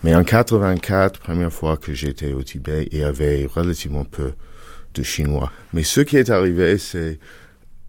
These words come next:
malgré, euh, insistance de Hu Yaobang, que la plupart des cadres, euh, chinois quittent le Tibet en faveur d'un essor des cadres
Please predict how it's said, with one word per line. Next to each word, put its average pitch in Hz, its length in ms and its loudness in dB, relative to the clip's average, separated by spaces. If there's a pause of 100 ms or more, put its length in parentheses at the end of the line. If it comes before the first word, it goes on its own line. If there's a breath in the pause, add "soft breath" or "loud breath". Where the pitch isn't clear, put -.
malgré, 110 1080 4 (260)
euh, 82 220 2
insistance 87 680 -2
de 67 140 -8
Hu 78 300 -2
Yaobang, 71 500 -4 (480 loud breath)
que - 140 -4
la 71 120 0
plupart 85 520 2
des 71 120 2
cadres, 76 600 2 (160)
euh, 71 180 -2
chinois 73 640 0
quittent - 320 -6
le 71 120 0 (280)
Tibet 73 420 2
en 76 100 0
faveur 76 600 0
d'un 71 160 0
essor 78 480 0
des 69 100 -4
cadres 71 500 -6